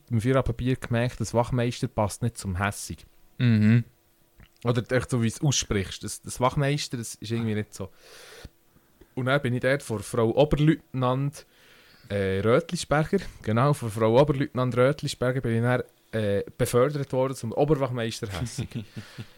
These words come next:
Speaker 1: Mit dem Oberwachmeister Hässig, äh, mit dem Oberwachmeister Hertig zusammen und mit dem, was haben wir jetzt gewesen? Korporal Huber haben wir noch gehabt und, äh, Wachmeister Fritz haben wir noch gehabt und,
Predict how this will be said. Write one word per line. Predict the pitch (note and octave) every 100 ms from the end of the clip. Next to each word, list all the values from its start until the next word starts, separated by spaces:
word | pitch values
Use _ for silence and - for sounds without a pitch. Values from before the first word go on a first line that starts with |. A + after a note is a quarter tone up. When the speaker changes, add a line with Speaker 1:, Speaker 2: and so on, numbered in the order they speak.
| A2 - - - - _ _ _
Speaker 1:
Mit | A2 A2 -
dem | A2+
Oberwachmeister | G#2 B2+ B2 A#2 A#2 A#2 - G#2+
Hässig, | A2+ - D3+ - - -
äh, | B2+
mit | A2+ A2+
dem | A#2+
Oberwachmeister | A#2+ C3 A#2+ B2 B2 -
Hertig | G#2 B2+ - E3+ -
zusammen | - C#3 C#3+ D3+ D#3 D#3
und | A#2 A#2 A#2 -
mit | A2+ - -
dem, | A2+ A2 G#2+ F2 -
was | - -
haben | A#2
wir |
jetzt | C#3 -
gewesen? | - B2+ F#2 E2+
Korporal | - A2 G#2+ A2 A2 G#2+
Huber | C3 D#3+ D#3
haben | C#3 C#3
wir | C#3+
noch | C#3 C#3+
gehabt | - A#2+ B2 B2+ C3 B2+ B2 F2+
und, | F#2+ F#2+ F#2+ F#2
äh, | F#2 F2+ F2+
Wachmeister | A2 A2+ A#2+ A#2+ A2+
Fritz | C#3 F3 - D#3
haben | D3+
wir | D3+
noch | C#3+ C#3
gehabt | - C3 B2 B2 A2+
und, | E2+